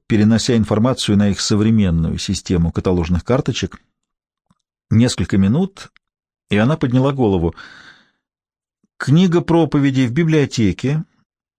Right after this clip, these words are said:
хотя она ещё не каталогизирована по новой системе, а про африканский рок, видимо, где-то в коробках».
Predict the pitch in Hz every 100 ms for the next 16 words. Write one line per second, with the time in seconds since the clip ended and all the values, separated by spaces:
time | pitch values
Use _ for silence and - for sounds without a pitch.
0 | _ _ - 117 135 139 151 131 147 127
1 | 127 127 123 113 101 98 107 104 131 139
2 | 147 147 143 143 - 147 139 123 - _
3 | _ _ _ _ _ 123 131 123 143 139
4 | 160 139 170 175 - 165 170 190 - -
5 | _ _ _ _ - 127 156 165 156 160
6 | 147 - 160 127 - 113